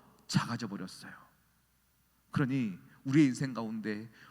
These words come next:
문제를 해결해 주시지 않는 하나님이라고 하면서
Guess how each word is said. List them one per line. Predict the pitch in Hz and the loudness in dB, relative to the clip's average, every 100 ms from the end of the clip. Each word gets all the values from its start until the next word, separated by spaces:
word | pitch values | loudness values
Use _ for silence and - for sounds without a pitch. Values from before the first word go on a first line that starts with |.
| - | -10
문제를 | 143 175 202 214 196 | 2 4 6 6 6
해결해 | 190 175 175 | 4 4 2
주시지 | 165 165 - - 120 | 2 -2 -6 -2 0
않는 | 113 151 147 | 2 0 0
하나님이라고 | 156 151 139 123 117 | 0 0 -2 -2 -2
하면서 | 120 113 110 160 240 | -2 -2 -2 -2 -4